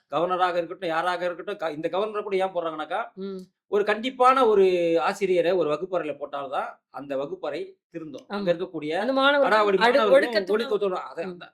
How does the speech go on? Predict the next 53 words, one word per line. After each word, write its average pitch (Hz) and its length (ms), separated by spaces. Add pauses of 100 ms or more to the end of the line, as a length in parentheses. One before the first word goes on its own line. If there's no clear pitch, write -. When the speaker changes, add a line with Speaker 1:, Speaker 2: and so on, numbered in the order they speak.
(240)
Speaker 1:
அதைத்தான் 214 380
அவர் 180 160
என்ன 196 140
சொன்னாரு, 208 460 (240)
"நான் 190 240
இது 190 120
வரைக்கும் 196 340
பண்ணது 180 80
எல்லாமே 180 220
ட்ரெய்லர், 151 400
இதுக்கு 151 320
மேல 202 140
நான் 175 120
பண்ண 147 160
போறதுதான் 143 640
Speaker 2:
மெயின் 226 180
Speaker 1:
பிரதமர், 202 100
Speaker 2:
பிக்சர். 220 220
Speaker 1:
மெயின் 196 220
பிக்சர்னு" 170 380
பிரதமர் 190 360
சொன்னார் 131 300
இல்லையா? 147 160
அந்த - 140
பத்து 220 160
Speaker 2:
ஆமா. 190 40
Speaker 1:
வருஷம் 240 460 (100)
நீங்க 165 180
ட்ரெய்லர் 202 400
தான் - 20
பாத்தீங்க. 185 360
Speaker 2:
ஆமா. 190 400
Speaker 1:
இதுக்கு 233 360
மேல 277 260
வர 233 140
போறதுதான் 196 360
மெயின் 202 220
பிக்சர்னு. 160 380
அப்போ 214 260
ட்ரெய்லருக்கே 277 560
நீங்க 247 140
இந்த 214 140
கதர் 196 280
கதறீங்களே, 160 840
Speaker 2:
ஆ. 196 80
Speaker 1:
அப்ப 196 200
நாளைக்கு 214 280
மெயின் 269 200
பிக்சரை 277 280
பார்க்கும்போது 240 380
என்ன 226 120
பண்ணுவீங்க 202 340
நீங்க? 175 240